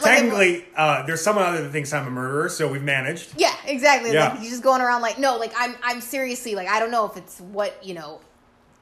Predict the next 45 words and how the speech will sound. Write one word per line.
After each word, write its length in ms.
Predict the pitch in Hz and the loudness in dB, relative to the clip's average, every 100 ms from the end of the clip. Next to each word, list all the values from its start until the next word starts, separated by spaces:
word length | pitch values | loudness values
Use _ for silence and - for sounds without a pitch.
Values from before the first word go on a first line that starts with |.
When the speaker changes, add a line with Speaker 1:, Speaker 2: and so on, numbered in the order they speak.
| _ _ | _ _
Speaker 1:
I 120 | 190 220 | -2 -2
was 120 | 220 | -2
just 200 | 233 214 | -4 -4
raised, 260 | 233 233 | -6 -4
like, 140 | 208 208 | -6 -8
you 100 | 208 | -6
fucking 260 | 233 233 233 | -4 -4 -4
have 180 | 226 | -4
your 100 | 214 | -4
people's 340 | 208 220 208 180 | -8 -10 -8 -8
backs. 540 | 170 247 233 - - | -6 -6 -8 -12 -10
Like, 120 | 233 208 | -8 -6
your 100 | 196 | -4
husband? 360 | 226 277 508 202 | -2 -2 -4 -2
Speaker 2:
Yes. 440 | 143 - - - | -2 -2 -8 -10
Speaker 1:
Like, 80 | 226 | -6
you 60 | 277 | -2
better 200 | 359 330 | 2 2
do 100 | 285 | 2
something 320 | 277 269 240 | -6 -6 -8
serious 720 | 190 - 269 208 160 147 - - _ - _ | -8 -4 -4 -4 -6 -14 -20 -20 _ -20 _
for 100 | 247 | -8
me 120 | 247 | -6
to 60 | 220 | -4
go 140 | 233 | 0
out 220 | 220 202 | 0 0
and 80 | 220 | -6
just, 220 | 202 - | -10 -8
like, 140 | 190 - | -10 -10
tell 240 | - 233 | -4 -2
on 180 | 208 175 | -2 -6
your 120 | 165 | -10
ass. 240 | 151 143 - - - | -10 -10 -12 -20 -16
So 180 | - 254 | 0 2
I'm 140 | 277 | 2
just 160 | 262 262 | -2 -2
like, 200 | 233 - | -4 0
"Okay, 460 | 233 294 294 269 247 | 2 2 0 -4 -2
well, 260 | 240 226 190 | -2 -4 -6
y-, 80 | 202 | -12
she, 380 | - 269 285 - | -8 -8 -8 -12
she 260 | - 214 - | -10 -10 -10
basically 400 | 190 220 226 202 | -8 -8 -6 -8
fixed 320 | 190 214 220 180 | -6 -8 -6 -8
it." 180 | 147 | -10